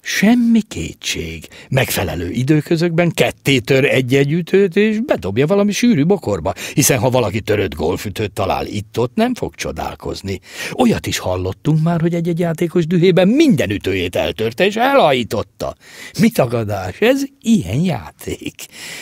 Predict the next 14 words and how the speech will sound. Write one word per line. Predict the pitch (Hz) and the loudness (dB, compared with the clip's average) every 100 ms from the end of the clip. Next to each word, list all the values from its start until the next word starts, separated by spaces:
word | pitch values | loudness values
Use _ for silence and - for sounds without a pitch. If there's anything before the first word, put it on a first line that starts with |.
| - | -14
De | 92 - | -12 -12
közben | - 147 151 135 127 110 - | -4 -4 -2 -4 -6 -8 -6
eszébe | 170 - - 139 98 87 80 | -6 -4 -4 -4 -4 -8 -14
jut, | 80 92 135 - - _ - - | -12 -10 -10 -14 -20 _ -20 -18
hogy | - - | -12 -10
az | - - | -10 -10
eljárása | - 151 156 143 131 123 120 107 | -4 -2 0 -2 -4 -6 -6 -6
még | 95 95 92 - | -6 -6 -8 -2
így | 247 226 | 0 0
is | 104 - | -4 -8
feltűnhet | - 95 - 101 - - | -8 -10 -8 -8 -6 -6
valakinek, | 90 - - - - - - - | -6 -6 -8 -8 -8 -10 -12 -6
tehát | - 90 - | -4 -2 -4
látványosan | 95 139 185 - 147 135 117 - 98 90 | -4 -2 -4 -4 -4 -2 -4 -8 -10 -10